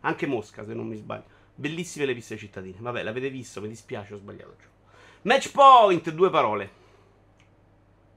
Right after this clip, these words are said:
Due paroline su Match Point perché l'ho giocato poco, ho fatto il tutorial e una partita multiplayer e una partita in singolo.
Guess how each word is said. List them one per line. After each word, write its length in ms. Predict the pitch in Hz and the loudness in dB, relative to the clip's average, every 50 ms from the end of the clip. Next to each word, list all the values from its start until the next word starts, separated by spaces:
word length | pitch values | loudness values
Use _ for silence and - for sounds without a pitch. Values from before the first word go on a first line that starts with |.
| _ _ _ _ _ _ _ _ _ _ _ _ _ _ | _ _ _ _ _ _ _ _ _ _ _ _ _ _
Due 180 | - 135 160 165 | -4 -2 -2 0
paroline 500 | 160 165 165 165 170 175 180 170 170 165 | 2 2 2 2 2 2 2 2 2 0
su 120 | - 165 | 0 -2
Match 200 | 165 180 170 - | -2 -2 -2 -2
Point 280 | - 190 202 214 220 - | 2 4 4 4 4 2
perché 280 | - 156 127 - 156 | -2 -4 -4 -2 -4
l'ho 240 | 143 139 151 156 156 | -2 0 0 -2 -2
giocato 380 | 143 127 156 151 165 175 156 160 | -2 -4 -4 -4 -2 -2 -2 -2
poco, 300 | 143 160 170 175 175 156 | 2 4 4 4 4 2
ho 40 | 139 | -2
fatto 280 | - 151 139 - 156 | -2 -4 -4 -2 -4
il 100 | 147 - | -6 -4
tutorial 560 | - 165 156 175 170 156 147 127 127 127 131 | -4 -2 0 2 2 2 2 0 0 -2 -2
e 80 | 110 117 | -2 0
una 220 | 143 156 156 151 | 0 0 0 0
partita 400 | 143 151 131 - - 170 151 156 | 0 0 -2 -2 -6 -6 -4 -2
multiplayer 840 | 147 151 143 139 - 180 156 170 170 170 170 165 165 175 170 165 - - - _ _ _ _ | -2 -2 -4 -4 -6 -6 -2 0 0 2 2 2 2 0 0 -2 -4 -10 -20 _ _ _ _
e 160 | - 151 160 | 2 4 6
una 220 | 165 170 180 180 - | 6 6 6 6 4
partita 400 | 160 156 151 - 180 170 151 160 | 2 0 -2 -4 -6 -2 -2 0
in 140 | 156 156 156 | 0 -2 -4
singolo. 760 | - - - 175 170 175 170 165 170 165 170 165 165 - | -8 -8 -4 -2 0 2 2 4 4 4 4 2 0 -2